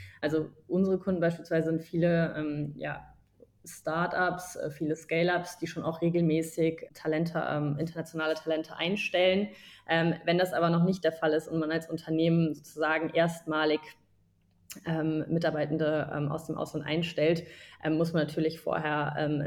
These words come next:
managementseitig, strategisch, äh, über viele Themen sprechen.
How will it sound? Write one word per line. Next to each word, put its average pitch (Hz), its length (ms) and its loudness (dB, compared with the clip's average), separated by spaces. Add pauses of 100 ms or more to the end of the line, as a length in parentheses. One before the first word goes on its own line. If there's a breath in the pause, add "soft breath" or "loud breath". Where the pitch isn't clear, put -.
managementseitig, 156 920 -2
strategisch, 156 680 0
äh, 151 100 0
über 143 160 0
viele 160 260 0
Themen 165 300 2
sprechen. - 560 -8